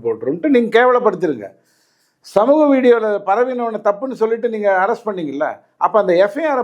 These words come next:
பரவலாக்கின எத்தனை பேரை நீங்க தூக்கி அர-, அரெஸ்ட் பண்ணீங்க? அங்கதான் நீங்க மாட்டிக்கிறீங்க. அப்ப அந்த எஃப்ஐஆரை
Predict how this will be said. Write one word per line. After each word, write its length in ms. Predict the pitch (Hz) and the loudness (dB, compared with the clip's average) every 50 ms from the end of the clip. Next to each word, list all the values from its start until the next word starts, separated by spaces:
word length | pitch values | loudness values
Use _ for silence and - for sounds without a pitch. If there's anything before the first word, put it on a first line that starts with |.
| - 202 | 0 0
பரவலாக்கின 540 | 214 269 277 269 262 254 233 208 226 220 214 214 | 2 2 2 0 0 -2 -4 -6 -8 -8 -8 -8
எத்தனை 200 | 226 226 233 208 214 | -8 -10 -8 -6 -6
பேரை 120 | 208 202 190 | -6 -6 -8
நீங்க 140 | 190 185 160 185 | -12 -14 -10 -10
தூக்கி 180 | 185 185 185 175 170 | -8 -6 -4 -4 -2
அர-, 160 | 160 160 151 156 | -2 -2 -2 -4
அரெஸ்ட் 220 | 160 170 165 - 151 | -4 -6 -8 -10 -10
பண்ணீங்க? 260 | 143 139 131 127 127 127 - _ _ _ _ _ _ _ _ _ _ _ _ _ _ _ _ _ _ _ - 185 | -10 -10 -10 -12 -16 -20 -20 _ _ _ _ _ _ _ _ _ _ _ _ _ _ _ _ _ _ _ 0 2
அங்கதான் 320 | 220 247 254 277 311 302 277 | 4 4 4 4 2 2 2
நீங்க 120 | 240 220 185 170 185 | 2 2 2 2 2
மாட்டிக்கிறீங்க. 460 | 190 202 202 202 170 151 131 110 101 95 - _ - | 0 0 0 -2 -4 -4 -6 -6 -10 -16 -12 _ -6
அப்ப 100 | 170 165 202 | -2 -2 0
அந்த 100 | 190 180 165 170 175 | 2 2 2 2 2
எஃப்ஐஆரை 340 | 175 233 254 254 247 247 | 2 2 2 2 2 0